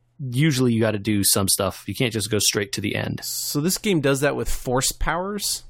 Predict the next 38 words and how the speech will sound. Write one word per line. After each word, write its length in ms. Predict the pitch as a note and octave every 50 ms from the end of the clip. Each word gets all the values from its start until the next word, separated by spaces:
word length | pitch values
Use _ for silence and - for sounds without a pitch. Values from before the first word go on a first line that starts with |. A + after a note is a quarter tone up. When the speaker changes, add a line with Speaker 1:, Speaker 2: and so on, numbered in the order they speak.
| - - - - - _ _ _ _ _ _ _ _ _
Speaker 2:
So, 160 | - - - C#3+
like, 180 | C3+ B2+ -
you'll 100 | D#3+ E3
get 200 | D#3 F#3 F3+ C#3+
halfway 400 | B2+ C3+ C3 C#3+ - - D#3+ D3
through 280 | C3+ - - C#3+ C#3 C3
a 40 | A#2+
planet 560 | - - - D3 D3 C#3 B2+ A2+ A2 - - _ _ _ _ _ _ _ _ _ _ _ _ _ _ _ _ _ _ _ _ _
exploration, 880 | C#3 C#3 B2 - - - C3 A#2+ A#2 A2+ A#2 A2 - - B2 A2+ A#2 A#2
and 180 | - A#2+ A#2+ A#2+
then 60 | A#2+
you'll 120 | A#2+ A#2+ A#2+
get 180 | A#2 C#3 C3+ -
to 80 | D#3
the 100 | D3 B2+
point 320 | - - C3+ C3 C#3 A2+ F2+
where 120 | A#2+ B2
you're 100 | B2 A#2+
like, 300 | A#2 A#2 A#2 A2+ - - _ _ _ _ _ _ _ _ _ _ _ _ _
"Well, 120 | - C3 C3
I 40 | C3+
need 140 | C#3+ E3 D#3+
to 60 | D3
go 200 | A#2+ C#3 C3+ C3
there." 460 | A#2+ C3 C3+ C3+ A#2 A2 G#2+ G2+ -
And 160 | - A#2+ A#2+ A2+
then 60 | A2+
the 120 | A2 G#2+ A#2
game's 220 | A2+ A2 G#2+ A2
like, 340 | A2+ A2+ A2 G#2+ - - - - _ - - - -
"Uh, 720 | - - - C3+ C3+ C3 B2 A#2+ A#2+ A#2 A#2 A#2 A#2+ A#2 B2
actually, 400 | C#3+ D3 - - D#3+ D3+ C#3+ C3
you, 380 | B2+ B2+ C3+ C#3 D3+ - - - -
you 200 | C#3+ C#3 C#3+ C#3+
can't 300 | - - D#3 D3 A#2 G#2+
go 180 | B2 C3+ F3+ F#3
here 260 | C#3 B2+ G#2+ G2 E2
yet. 340 | G2 F#2+ F#2 F#2+ - -